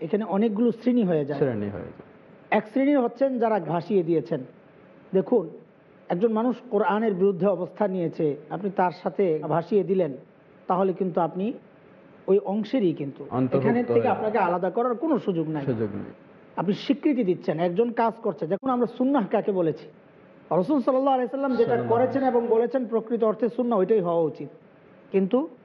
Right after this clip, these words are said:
Speaker 1: সুন্নার মধ্যে আমরা এটাও বলেছি, সাহাবা একরাম করেছেন, রসুল মৌন স্বীকৃতি দিয়েছেন, চুপ ছিলেন,
Speaker 2: সেটার নাম সুন্নাহ।
Speaker 1: সেটাও সুন্নাহ।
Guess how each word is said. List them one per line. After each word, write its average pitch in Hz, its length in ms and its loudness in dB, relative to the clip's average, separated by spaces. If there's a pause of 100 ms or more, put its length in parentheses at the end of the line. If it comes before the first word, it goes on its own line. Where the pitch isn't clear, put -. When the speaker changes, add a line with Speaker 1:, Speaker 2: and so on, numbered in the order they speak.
(460)
Speaker 1:
সুন্নার 240 320 2
মধ্যে 185 260 -4
আমরা 180 220 0
এটাও 208 240 2
বলেছি, 254 440 0 (500)
সাহাবা 196 280 2
একরাম 240 340 -2
করেছেন, 254 440 0
রসুল 226 260 0
মৌন 220 300 2
স্বীকৃতি 233 380 0
দিয়েছেন, 196 380 2
চুপ 262 260 -2
ছিলেন, 160 260 0
Speaker 2:
সেটার 131 220 0
নাম 117 140 -4
সুন্নাহ। 117 240 -6
Speaker 1:
সেটাও 269 340 4
সুন্নাহ। 160 260 -8